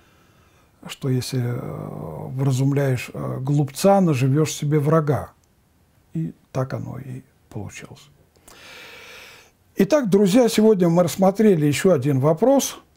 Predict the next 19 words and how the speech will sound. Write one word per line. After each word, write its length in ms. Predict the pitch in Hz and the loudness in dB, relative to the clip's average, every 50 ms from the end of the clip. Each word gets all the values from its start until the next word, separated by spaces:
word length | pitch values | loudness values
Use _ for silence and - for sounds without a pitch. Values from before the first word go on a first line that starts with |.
| _ _ _ _ _ _ _ _ _ _ _ _ _ _ _ _ _ _ _ _ - - | _ _ _ _ _ _ _ _ _ _ _ _ _ _ _ _ _ _ _ _ -8 0
из, 280 | - 170 156 131 - 160 | 2 2 2 2 0 0
э, 420 | 151 147 147 143 143 143 143 139 131 | 0 0 0 0 0 0 -2 -2 -2
трудных, 460 | - 190 208 202 170 160 151 135 131 - | 2 2 4 4 4 2 0 0 -2 -2
сложных 440 | - 175 170 147 127 139 131 135 | 2 2 2 2 2 -2 -4 -2
мест 260 | 170 165 165 143 - - | 0 2 2 0 0 -2
Священного 500 | 143 143 131 - 160 147 131 131 127 123 | -4 -4 -2 -2 0 0 0 0 -2 -2
Писания. 680 | - 180 180 - 262 262 262 254 247 233 226 226 220 - _ _ _ _ _ - - _ _ _ _ _ _ _ _ _ _ - | -2 -4 -2 0 2 4 4 4 4 2 0 -2 -4 -8 _ _ _ _ _ -20 -20 _ _ _ _ _ _ _ _ _ _ 2
Если 320 | 185 233 226 - 202 190 | 2 4 4 4 2 2
будем 420 | 160 156 175 170 165 151 143 147 | 2 2 2 4 2 2 2 0
живы, 320 | 139 170 220 247 233 214 180 | 2 2 4 4 4 4 2
Господь 400 | 143 147 135 - - 151 - - | 2 0 -2 0 -2 -2 0 2
позволит, 640 | 165 170 175 175 240 262 254 240 240 208 - - | 0 0 2 2 2 2 4 4 2 0 -2 -4
э, 220 | - 76 - - - | -10 -10 -10 -10 -10
в 40 | - | -6
следующий 460 | - 208 214 185 175 165 135 - 147 | 0 0 0 2 2 0 -2 -2 -2
раз 320 | 147 165 175 175 - - | 2 2 2 2 0 -2
мы 340 | 160 151 147 147 143 143 151 - - | -4 -2 -2 -2 -2 -4 -8 -10 -6
продолжим 600 | - 160 156 143 151 160 151 135 123 127 123 123 | -2 0 0 2 2 2 2 2 0 -4 -4 -4
наши, 540 | 135 127 120 - - 139 135 135 139 147 | -4 -4 -4 -6 -8 -12 -12 -12 -14 -16